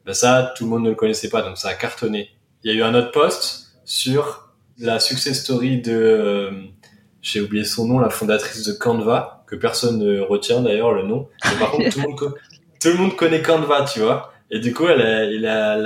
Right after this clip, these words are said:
Speaker 1: il a fait un post sur, euh, le parcours de, euh, la meuf qui a créé Canva, donc c'est une Australienne, euh, qui est devenue hyper successful. Donc en fait, il faut que tu prennes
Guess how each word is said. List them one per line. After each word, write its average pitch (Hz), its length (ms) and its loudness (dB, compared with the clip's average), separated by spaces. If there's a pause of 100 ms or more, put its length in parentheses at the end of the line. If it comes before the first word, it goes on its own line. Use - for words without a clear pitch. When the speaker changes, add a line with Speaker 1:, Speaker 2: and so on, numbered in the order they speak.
(140)
Speaker 1:
il 107 260 -8
a 110 80 -2
fait 120 140 -4
un 113 120 -2
post 147 380 0
sur, 127 340 2
euh, 110 200 2
le 104 140 0
parcours 123 500 -2
de, 110 100 0
euh, 113 480 2 (500)
la 101 100 -4
meuf 117 240 0
qui - 120 -2
a 101 60 2
créé 110 260 0
Canva, 107 460 0
donc 101 160 -4
c'est 98 100 -10
une 95 80 -12
Australienne, 107 640 -2
euh, 95 300 -4
qui - 80 -16
est 104 80 -14
devenue 101 220 -10
hyper 104 260 -6
successful. 104 520 -10 (420)
Donc 110 120 -4
en 123 80 4
fait, 180 180 2
il - 40 -8
faut 131 140 -4
que - 60 -12
tu - 120 -10
prennes 147 400 0